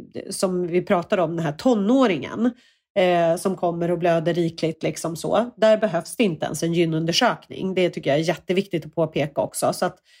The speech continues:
tonåringar ska ju inte vara rädda för att söka hjälp för rikliga menstruationer. Det är ju inte så att man måste göra en gynundersökning och hoppa upp i gynstolen och göra ett ultraljud eller någonting sånt, utan då behandlar vi symptomen.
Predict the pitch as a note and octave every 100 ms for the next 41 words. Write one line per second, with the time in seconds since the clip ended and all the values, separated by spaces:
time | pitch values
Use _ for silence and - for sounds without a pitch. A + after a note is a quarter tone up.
0 | _ _ - G3 F#3 G#3 A3+ G#3+ G#3 G3+
1 | F3+ D#3 D#3 F#3 E3 E3+ G#3 G3 - F3
2 | E3+ D#3+ D3+ D#3 - E3+ E3 - D#3 D3+
3 | D3+ E3 - A#3 G#3 D#3+ E3 F#3+ F#3 D#3
4 | E3 D#3 E3+ E3+ F#3 - - E3 D#3+ E3
5 | G3 E3 D3+ D3+ G#3+ G#3 G#3 E3+ F3 E3
6 | E3 D#3+ E3 G3+ E3 D#3+ - G#3 F3+ D#3+
7 | D#3+ E3 E3 D#3+ A3+ F#3+ D#3 - G3 F#3+
8 | E3 E3 F#3 A#3 G3 E3 C3+ D#3+ - F#3
9 | - F3 F3+ A#3+ A#3 G#3+ D#3 D#3 D#3 -
10 | D#3 D#3 B2+ F#2 G3+ B3+